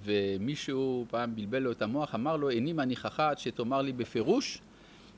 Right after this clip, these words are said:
אם אתה מאמין שהאתון דיבר." אז הוא אמר, "תראה, אחרי שאני שומע אותך, אני משתכנע שהחמור יכול לדבר." אבל, אה,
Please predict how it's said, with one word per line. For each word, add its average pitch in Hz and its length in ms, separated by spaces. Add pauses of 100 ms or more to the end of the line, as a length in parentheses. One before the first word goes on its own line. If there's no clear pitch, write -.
אם 117 120
אתה 117 220
מאמין 143 480
שהאתון 127 680
דיבר." 98 280 (1900)
אז - 160
הוא 160 80
אמר, 277 240
"תראה, - 280 (100)
אחרי 214 220
שאני 147 280
שומע 156 380
אותך, 185 300 (100)
אני 165 160
משתכנע 160 640
שהחמור 113 840
יכול 98 240
לדבר." 85 300 (1700)
אבל, 110 460
אה, 98 380